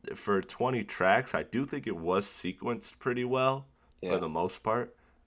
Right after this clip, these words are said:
Speaker 1: um, which is very difficult. But they, they really did do a good job of kind of, uh, again, having a bunch of records that are kinda all over the place, but consistently, um, sequencing them right.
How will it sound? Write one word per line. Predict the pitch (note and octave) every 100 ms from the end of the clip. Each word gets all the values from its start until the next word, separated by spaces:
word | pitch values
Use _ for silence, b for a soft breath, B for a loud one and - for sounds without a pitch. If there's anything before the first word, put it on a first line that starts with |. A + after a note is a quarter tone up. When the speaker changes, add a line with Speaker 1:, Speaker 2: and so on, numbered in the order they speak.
| -
Speaker 1:
um, | E2+ E2 D#2 D2+
which | - F2+ - - - -
is | F2 E2 D#2+
very | - F#2+ F#2 E2
difficult. | E2+ E2 - - E2+ E2 - b b b b -
But | F2+ E2+ - -
they, | F2+ E2+
they | - F2+ F2 F2
really | F2 G2 F2+
did | E2 F2
do | D#2 E2+ D#2+
a |
good | D#2 F2
job | - E2 D#2+
of | D#2 -
kind | E2 E2
of, | D2+ - -
uh, | E2 E2 -
again, | E2+ F2+ D#2+ C2+ - _ _ _ _ G2+
having | G#2+ B2+ B2 G2+ E2+ -
a | F2+
bunch | - G#2 G#2+ G2+
of | E2+
records | F#2 - F#2
that | F2+ D#2+
are | D#2+
kinda | - G2 F#2
all | F2 E2
over | E2+ F2 F2
the |
place, | D#2 E2+ E2+ -
but | D#2
consistently, | - - - F#2 - D2+ D#2+ C2+ b b b b -
um, | D#2+ D#2 D2 C2 C2+ -
sequencing | - F#2+ G2 F#2 - F2 E2
them | D#2 D2 C#2
right. | D2+ D#2+ E2+ F2+ -